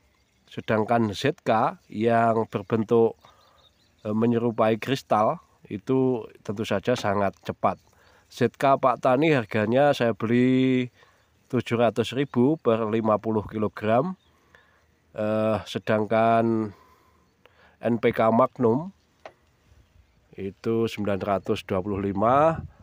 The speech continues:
Untuk lahan delapan puluh lima ru dengan bibit sekitar tujuh puluh lima kilo, eh, sorry, delapan puluh kilo ini dulu. Kalau bersihnya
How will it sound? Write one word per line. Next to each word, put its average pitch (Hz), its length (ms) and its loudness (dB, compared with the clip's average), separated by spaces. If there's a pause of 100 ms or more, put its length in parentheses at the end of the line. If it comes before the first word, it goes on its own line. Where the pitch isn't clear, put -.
(840)
Untuk 120 1300 4
lahan 120 640 0 (960)
delapan 117 480 0
puluh 123 240 0
lima 120 240 0
ru 131 240 0
dengan 104 320 -4
bibit 110 320 -4
sekitar 107 480 -4
tujuh 110 400 -8
puluh 110 160 -4
lima 104 320 -4
kilo, 107 400 -6 (320)
eh, - 160 -6 (240)
sorry, 107 320 -4 (240)
delapan 117 480 0
puluh 127 400 0 (640)
kilo 143 320 2
ini 101 160 -2
dulu. 95 320 -6 (1200)
Kalau 117 240 0
bersihnya 135 960 0